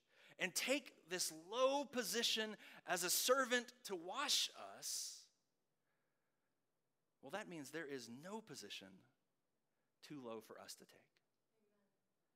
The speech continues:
There is no job. <laughs> There is no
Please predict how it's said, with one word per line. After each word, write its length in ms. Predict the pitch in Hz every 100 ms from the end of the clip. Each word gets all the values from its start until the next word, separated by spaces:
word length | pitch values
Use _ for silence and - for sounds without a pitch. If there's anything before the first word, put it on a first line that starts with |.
| _ _ _ -
There 180 | 160 170
is 140 | 139
no 240 | 139 160
job. 420 | 151 123 110 120 -
<laughs> 60 | - - - _ _ _ _ _ - -
There 180 | 185
is 160 | 196 165
no 300 | 180 185